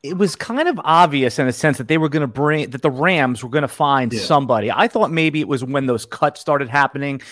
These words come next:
Speaker 1: You've heard names, like, Sony Michel's not a shocker name to go over there. We've heard that name. We've heard Royce Freeman, a couple other guys. And if you have already rostered Darrell Henderson, I think this is kind of the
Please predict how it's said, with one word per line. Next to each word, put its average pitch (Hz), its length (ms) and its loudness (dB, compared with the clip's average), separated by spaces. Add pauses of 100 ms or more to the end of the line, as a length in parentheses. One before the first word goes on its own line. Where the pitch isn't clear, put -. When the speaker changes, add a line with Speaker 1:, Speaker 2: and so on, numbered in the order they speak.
(120)
Speaker 1:
You've 139 140 -8
heard 175 340 2
names, 135 320 -4
like, 135 140 -6
Sony 247 240 -2
Michel's 160 320 -2
not 139 140 0
a 110 40 -6
shocker 127 560 0
name 120 320 -2
to 104 80 -8
go 117 80 -8
over 104 100 -6
there. 113 160 -4
We've 127 220 -12
heard 170 360 0
that 127 260 2
name. 123 340 -2 (300)
We've 139 120 -6
heard 156 280 0
Royce 120 260 -4
Freeman, 190 540 0
a - 20 -14
couple - 260 -6
other 143 160 -4
guys. 147 340 4
And 135 120 -2 (320)
if 139 160 -4
you 247 320 0
have 156 140 -4
already 180 240 2
rostered 127 600 0
Darrell 127 280 2
Henderson, 131 480 -4
I 131 60 -6
think 226 200 -6
this - 160 -8
is 175 120 -8
kind 156 200 -2
of 131 80 -8
the 117 100 -8